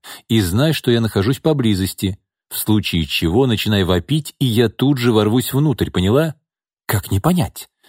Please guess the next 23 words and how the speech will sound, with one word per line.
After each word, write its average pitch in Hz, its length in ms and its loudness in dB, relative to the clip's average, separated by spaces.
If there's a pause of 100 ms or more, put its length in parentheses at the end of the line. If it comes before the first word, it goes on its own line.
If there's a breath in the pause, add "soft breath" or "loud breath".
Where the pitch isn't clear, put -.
(180 soft breath)
выдохнула 85 520 -2
Марина. 82 440 -2 (460 loud breath)
Она 131 180 2
старалась 160 420 2
держаться 127 520 2
бодро, 127 340 2
но 120 160 0
внутри 135 400 -2
у 160 60 0
нее 151 200 0
все - 200 -4
просто 151 320 0
сжималось 127 720 0
от 101 120 0
страха - 480 -2
и 107 80 2
волнения. 131 720 0 (580)
Нервно 95 440 0
передернув 87 520 -2
плечами, 139 520 -2
девушка 127 440 -2
попыталась 92 520 -4
расслабиться. 113 720 -4